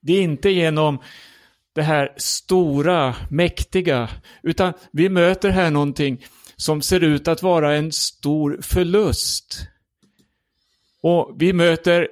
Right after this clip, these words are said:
himmelens Gud, han som har skapat himmel och jord och allt som finns.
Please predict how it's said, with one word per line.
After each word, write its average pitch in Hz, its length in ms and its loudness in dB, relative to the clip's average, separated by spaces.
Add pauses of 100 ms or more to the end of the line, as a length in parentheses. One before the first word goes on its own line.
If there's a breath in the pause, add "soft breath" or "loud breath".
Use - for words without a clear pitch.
(280)
himmelens 180 920 0
Gud, 165 400 2
han 175 280 -2
som 180 160 -4
har 175 100 2
skapat 156 920 0
himmel 147 580 -2
och 147 80 0
jord 143 520 -2 (340 soft breath)
och 151 220 -4
allt 160 400 0
som 151 220 -4
finns. 131 680 -4